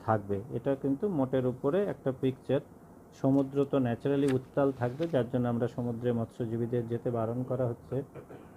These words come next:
আর সিস্টেম একটু এক তারিখের সকালের পর থেকে যখন আরেকটু ভেতরে ঢুকবে, তখন কিন্তু, আহ, একটু হাওয়া উত্তরবঙ্গেও ঢুকবে। ফলে at least শিলিগুড়ি, দার্জিলিং, কালিম্পং এই জায়গাগুলোতে কিন্তু কালকে এক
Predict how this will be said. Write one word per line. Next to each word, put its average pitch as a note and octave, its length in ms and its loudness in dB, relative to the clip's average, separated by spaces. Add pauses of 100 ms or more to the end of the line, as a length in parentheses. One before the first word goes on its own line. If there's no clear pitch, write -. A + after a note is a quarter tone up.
(260)
আর B2+ 200 0 (120)
সিস্টেম F#3+ 500 -2 (200)
একটু C#3 240 0
এক C#3+ 280 6
তারিখের D#3+ 400 2 (180)
সকালের C#3+ 440 2
পর C3+ 160 4 (120)
থেকে D3 200 -2
যখন C#3 260 0
আরেকটু C3+ 360 2
ভেতরে C#3 420 0
ঢুকবে, C3 460 0
তখন C3+ 300 0
কিন্তু, C#3+ 420 0 (600)
আহ, B2+ 280 0
একটু C3+ 220 0
হাওয়া B2+ 280 2
উত্তরবঙ্গেও C3+ 760 2
ঢুকবে। G2+ 500 2 (260)
ফলে D3 320 2 (120)
at C3 200 -6
least F3+ 300 2
শিলিগুড়ি, C3+ 640 2
দার্জিলিং, B2+ 720 2
কালিম্পং C#3 600 2 (640)
এই D3+ 180 2
জায়গাগুলোতে C3+ 760 2
কিন্তু C#3 320 -2
কালকে A#2+ 400 0
এক B2+ 140 2